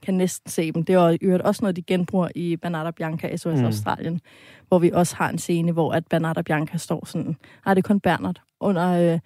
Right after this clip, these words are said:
Speaker 1: speederen i en bil. Det er lige meget, det skal vi ikke ind på nu.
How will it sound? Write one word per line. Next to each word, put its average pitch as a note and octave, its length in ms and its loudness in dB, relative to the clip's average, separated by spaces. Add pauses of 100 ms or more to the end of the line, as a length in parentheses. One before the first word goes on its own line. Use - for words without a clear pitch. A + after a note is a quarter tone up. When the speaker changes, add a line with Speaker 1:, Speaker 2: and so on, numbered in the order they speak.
(360)
Speaker 1:
speederen F#3+ 600 2
i E3 60 -2
en E3+ 160 -2
bil. F#3 300 -4 (400)
Det A#3+ 60 8
er A3+ 40 8
lige G#3 120 6
meget, F3+ 260 0
det F#3+ 80 0
skal - 140 -2
vi G#3+ 60 4
ikke A3 100 4
ind F#3+ 80 0
på F#3+ 140 0
nu. F3+ 220 -2